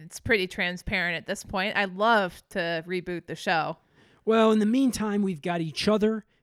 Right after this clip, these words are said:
Speaker 2: and we have our, our wonderful fans, our devoted listeners. I don't know about you, but I get fan mail constantly.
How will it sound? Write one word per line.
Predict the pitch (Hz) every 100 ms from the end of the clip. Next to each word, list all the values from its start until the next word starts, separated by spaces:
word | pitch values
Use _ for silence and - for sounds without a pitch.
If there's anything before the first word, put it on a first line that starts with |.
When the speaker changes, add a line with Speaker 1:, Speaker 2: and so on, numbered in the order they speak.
| -
Speaker 2:
and | 165
we | 170
have | 143 156 170 165 160
our, | 160 151 147 143 151
our | 147 147
wonderful | 165 214 190 170
fans, | 147 - 147 143 139 - - _ _ _ -
our | 147 147 143
devoted | 135 165 131 185 202 190 156
listeners. | 151 - 151 143 139 131 - _ _ -
I | 196
don't |
know | 196
about | 180 170
you, | 160 143 156 147 147 - _ _ -
but | 165
I | 175 175
get | 160 170 160
fan | - 170 170 160 156
mail | 156 151 151 147 143 135 _ _ _ _ _ _ _
constantly. | - 170 156 - 147 139 123